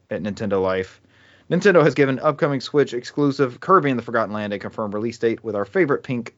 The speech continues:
puffball arriving on the eShop and at retail on March twenty-fifth. Initially revealed back in September, Kirby and the Forgotten Land has players joining Kirby on a brand new three D platforming adventure with new locations, new abilities, and more to discover. Uh, there's also,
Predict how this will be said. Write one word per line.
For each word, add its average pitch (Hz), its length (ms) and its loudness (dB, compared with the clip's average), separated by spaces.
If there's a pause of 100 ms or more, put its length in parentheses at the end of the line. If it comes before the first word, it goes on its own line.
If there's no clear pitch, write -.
puffball 101 520 0
arriving 95 340 -4
on 92 80 -4
the 95 80 -6
eShop 101 460 -6
and 160 140 2
at 104 60 0
retail 117 420 0
on 98 120 -6
March 92 280 -6
twenty-fifth. - 400 -12 (1080)
Initially 135 340 4
revealed 117 320 4
back 101 180 0
in 98 80 -10
September, 127 840 2
Kirby 117 200 0
and 104 60 -2
the 98 40 -6
Forgotten 107 280 0
Land 107 180 -4
has 98 80 -6
players 117 240 2
joining 110 440 -6 (300)
Kirby 127 340 2
on 110 160 0
a - 20 -4
brand 135 260 2
new 127 100 0
three 123 200 -4
D 120 100 -2
platforming 107 420 -4
adventure 95 300 -6
with 90 120 -4
new 120 200 0
locations, 104 500 0
new 104 80 -2
abilities, 92 360 0
and 87 100 -8
more 82 120 -6
to 78 80 -10
discover. 80 420 -18 (800)
Uh, 98 420 0
there's 101 220 0
also, 101 1000 0